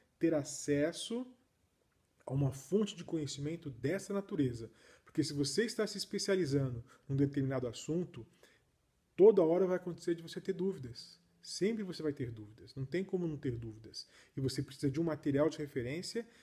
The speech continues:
que te dê a segurança de saber que ali você vai conseguir, é, resolver a sua dúvida, resolver o seu problema e futuramente orientar os seus clientes, orientar os seus pacientes, orientar aquele que virá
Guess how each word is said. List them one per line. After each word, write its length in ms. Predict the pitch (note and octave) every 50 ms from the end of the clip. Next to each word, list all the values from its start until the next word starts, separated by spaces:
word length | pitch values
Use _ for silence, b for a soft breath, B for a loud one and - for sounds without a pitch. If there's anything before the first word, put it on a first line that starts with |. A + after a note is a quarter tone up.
| B B
que 120 | - -
te 120 | C#3+ - D#3+
dê 240 | D3 D#3+ D#3 D#3 D#3
a 120 | - C#3
segurança 920 | C3+ - - - A3 F#3+ F3 D#3+ D3 D#3+ F#3 G#3 G3+ - - B3 B3+ B3 B B B B B B
de 80 | D3+
saber 440 | C#3 - E3+ D3 C#3 D#3 D#3 D3+ -
que 120 | - -
ali 560 | G3 F3 D3+ C#3+ C#3 C#3 D3+ G3 B3 C4 B3+ - B B B B
você 320 | - D3 C#3 C3+ - E3+ D#3+
vai 200 | D3 D3 D#3+ D#3+
conseguir, 680 | D#3+ - D#3 C#3 - D3 C#3 B2+ C#3+ E3+ G3 G3 F#3+ b b b b b b b
é, 360 | C#3 C#3 C#3 C#3 C#3 C#3 C3+ B2+ -
resolver 480 | - D3+ D3 C#3 D3 C#3 C3 C#3 D3
a 60 | C#3+
sua 200 | C#3 - C#3 A#2+
dúvida, 680 | A2+ A2+ B2 C#3 E3 F3 F3 G3+ F#3+ A3+ A#3 A#3+ A#3 - B B B B B
resolver 460 | B C#3 C#3+ C#3 C#3+ C#3 B2+ C3 C#3
o 80 | C#3 B2+
seu 180 | - - C3 A#2
problema 600 | - B2 A#2 A2+ B2+ D3 E3+ F#3 G3 G#3+ A3 G#3+ B B B B
e 220 | B E3 F3 F3 E3
futuramente 760 | - - - E3 D3 - D#3 C#3+ C#3 C3 C3+ D3 C#3 C#3 C#3
orientar 340 | C#3 C3 A#2+ A2+ - - B2+
os 140 | C3 C3 -
seus 180 | - B2+ - -
clientes, 800 | - A#2 G#2+ G#2+ A2+ B2+ D3 D#3 E3 F3 E3+ E3 - - B2+ B2+
orientar 460 | C3 C3 C3 A#2+ A#2+ - C3 B2 A#2+
os 100 | A#2 -
seus 160 | - A#2 -
pacientes, 1000 | - - G#2+ - - - G2+ G#2 A#2 C#3 D3+ E3 E3 D#3+ D#3 - - D3 C#3+ - b b b b b b
orientar 580 | C#3 C#3 C#3 C3+ B2+ C3 C3 C#3 D3+ D3+ B B B B
aquele 520 | B C3+ C3+ - - - D3+ D3+ D#3+ E3 E3
que 220 | - - - E3 D#3+
virá 500 | C#3 C#3+ D#3 D3+ C#3 C#3 C#3 D3+ D3+ B